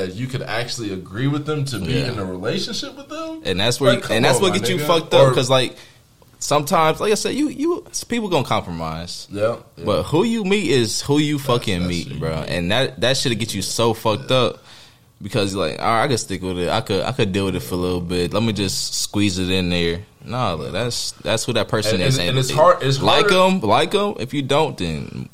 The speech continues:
Speaker 2: get the fuck on,
Speaker 1: And it's
Speaker 2: bro.
Speaker 1: harder to change once you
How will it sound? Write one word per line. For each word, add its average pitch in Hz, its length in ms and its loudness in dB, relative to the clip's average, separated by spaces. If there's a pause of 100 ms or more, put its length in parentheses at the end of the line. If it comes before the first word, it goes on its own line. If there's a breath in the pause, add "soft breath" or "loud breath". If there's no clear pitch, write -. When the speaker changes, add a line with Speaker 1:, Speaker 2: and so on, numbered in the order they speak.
Speaker 2:
get 104 140 -2
the 123 60 -6
fuck 135 280 -2
on, 113 220 -2
Speaker 1:
And 107 80 -2
it's 104 120 -4
Speaker 2:
bro. - 80 -6
Speaker 1:
harder 151 340 6
to 101 200 -6
change 139 840 -4 (180)
once 98 400 -8
you 101 400 -8